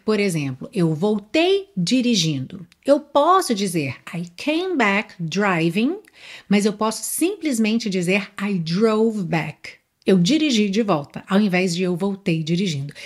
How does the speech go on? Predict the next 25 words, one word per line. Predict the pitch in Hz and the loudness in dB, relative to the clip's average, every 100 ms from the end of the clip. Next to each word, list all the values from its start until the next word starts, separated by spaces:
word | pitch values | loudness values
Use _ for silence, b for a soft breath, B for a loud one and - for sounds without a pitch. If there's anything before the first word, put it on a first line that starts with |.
| B B - | B B -2
Em | 339 359 | -2 -2
português | 226 - 185 214 180 | -6 -6 -4 -2 -2
isso | 185 - | -4 -4
é | 175 | -4
possível, | 349 - 339 330 320 | -6 -4 -4 -2 -4
mas | 294 269 | -4 -2
não | 262 | -4
é | |
tão | 247 226 220 | -2 -2 -2
comum. | 247 196 143 - | 0 0 -2 0
Em | 214 240 | 4 4
inglês | 190 190 196 | 4 0 0
é | 196 226 | -2 -4
super | - - - 247 202 - 185 - | -6 -4 0 0 0 -2 -8 -4
comum. | 233 214 143 - _ _ b b b b - | 0 0 -2 -8 _ _ b b b b 2
Outra | 254 285 269 | 4 4 0
possibilidade, | 254 240 220 233 202 180 139 131 131 b b | -2 -2 -2 0 0 0 0 -2 -6 b b
voltar | 175 165 247 240 - 202 196 | -4 0 0 0 -2 0 0
a | 220 | -2
pé. | - 156 131 _ _ _ b b | -4 -4 -6 _ _ _ b b
Se | - 254 | -4 2
eu | 247 226 | 2 2
volto | 220 330 392 370 - | 2 4 4 0 -4
a | 147 | -4
pé, | - 247 175 | 0 2 2